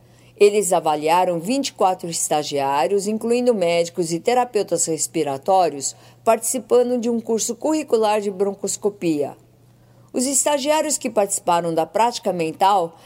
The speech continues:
reduziram as incidências de vermelhos. Eles concluíram que uma intervenção incluindo exercícios de prática mental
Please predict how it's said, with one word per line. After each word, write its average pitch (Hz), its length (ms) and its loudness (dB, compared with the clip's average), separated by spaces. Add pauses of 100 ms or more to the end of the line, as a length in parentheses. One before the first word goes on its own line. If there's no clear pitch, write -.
reduziram 247 720 0
as 214 120 0
incidências 220 800 0
de 208 120 -2
vermelhos. 202 1000 0 (320)
Eles 170 320 0
concluíram 170 680 -2
que 180 120 -6
uma 175 120 0
intervenção 170 680 0
incluindo 220 420 -2
exercícios 226 680 0
de 196 80 -2
prática 165 460 -2
mental 151 680 -2